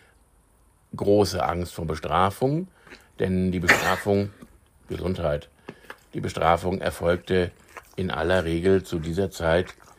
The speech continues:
durch Schläge und durch ziemlich harte Schläge. Jawohl, danke schön, jetzt bin ich gesprenkelt.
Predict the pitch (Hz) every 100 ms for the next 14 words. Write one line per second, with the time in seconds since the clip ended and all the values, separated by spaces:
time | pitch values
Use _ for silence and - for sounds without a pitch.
0 | _ - 95 92 - 90 87 85 76 -
1 | - - - - - - - _ _ -
2 | - - 95 87 82 82 78 - 92 80
3 | 76 - 76 78 78 76 76 73 71 69
4 | - - - - - - - - - -
5 | 65 67 67 - - - - _ - 87
6 | 76 71 69 73 78 80 82 85 85 82
7 | 80 - 82 80 - 80 - - 73 -